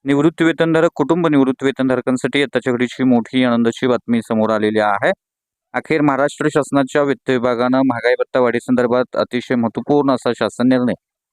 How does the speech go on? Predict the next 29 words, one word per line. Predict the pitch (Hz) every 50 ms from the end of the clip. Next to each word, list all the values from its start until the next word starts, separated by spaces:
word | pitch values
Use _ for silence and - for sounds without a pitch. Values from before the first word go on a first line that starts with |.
| _ _
निर्गमित | 123 131 120 117 131 139 143 135 -
केलेला | - 139 127 131 131 131 123
आहे. | 123 123 123 135 135
काय | - - 123 123 127
आहे | 123 120 123 127
तो | - - 131
शासन | 120 - 127 110 - - 123
निर्णय | 123 120 117 117 131 135
आणि | 135 120 117 113 117 117 - _ _ _ _ _ _ _ _ -
याचा | 123 120 - - - 131 127
फायदा | - - - 147 143 120 113 87 _ _ _ _ _ _ _ -
थकबाकीसह | 127 120 135 139 135 - - 147 143 - - 151 147 156 -
कसा | - 127 - 143 139
मिळणार | 139 135 131 127 123 123 120
आहे, | 120 117 120 - 131 135 127 127
या | 123
संदर्भातील | 117 - 131 131 123 127 127 135 123 - 147 147 - -
सविस्तर | 139 120 120 127 160 - - - - 151 151
माहिती | 143 131 120 117 131 139 - - 156 143 127
देणारा | 113 123 123 117 117 117 113
हा | 110 120
व्हिडिओ. | 113 - 113 107 - 110 135
व्हिडिओ | 185 208 _ _ _ _ _ _ _ _ _ - 120 127 131 127
पाहण्यापूर्वी | 135 131 127 131 123 131 135 131 143 135
नेहमीप्रमाणे | 135 120 123 131 - 131 131 135 131
आपणा | 127 - - 127
सर्वांना | 123 - 127 131 131 131
एकच | 127 113 - 143 127 -
विनंती, | 147 143 139 135 120 107